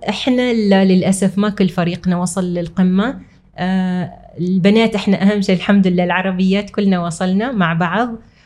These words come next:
آه، ال-، أعتقد في، آم،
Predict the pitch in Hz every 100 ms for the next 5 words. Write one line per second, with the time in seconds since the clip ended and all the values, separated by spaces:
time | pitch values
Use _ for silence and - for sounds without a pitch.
0 | _ _ 185 185 185 185 - 185 185 190
1 | 185 180 180 180 175 - 180 185 190 -
2 | 226 226 226 - 226 233 240 - 180 185
3 | 185 185